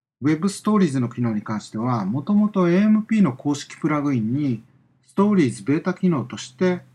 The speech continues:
組み込まれていたものなのですけれども、二千二十年二月に公式プラグインのアップデートを行った際に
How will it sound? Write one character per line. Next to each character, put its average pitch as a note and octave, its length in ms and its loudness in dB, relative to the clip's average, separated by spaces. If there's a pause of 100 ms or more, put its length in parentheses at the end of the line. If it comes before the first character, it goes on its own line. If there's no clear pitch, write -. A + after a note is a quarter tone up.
組 D3+ 220 -4
み - 40 -20
込 D#3+ 80 -6
ま D#3 160 -2
れ B2+ 80 -4
て - 160 -8
い F#2+ 60 -6
た A2+ 240 -8 (760)
も B2+ 120 -2
の A#2 120 -2
な F#2 140 -4
の E2 160 -14
で E2+ 120 -14
す - 120 -18
け F#2+ 100 -14
れ F2 80 -14
ど G2 100 -10
も、 C#3 360 -4 (640)
二 C#3 120 -2
千 G#3 280 2
二 C3+ 160 2
十 D3 160 -2
年 A2+ 180 -2
二 A2 120 -4
月 C#3 320 -6
に F#3 280 4 (220)
公 F3 160 0
式 - 220 -10
プ - 120 -2
ラ F3 140 2
グ E3+ 120 0
イ D3+ 60 -2
ン D3 160 -2
の F3+ 260 2 (220)
ア D3 120 -2
ッ - 60 -14
プ F3 80 -8
デ F3 100 2
ー E3+ 40 -2
ト B2+ 100 -4
を G2 60 -4
行 - 120 -8
っ A2 140 -6
た A2+ 140 -10
際 A2 280 -6
に F3 300 0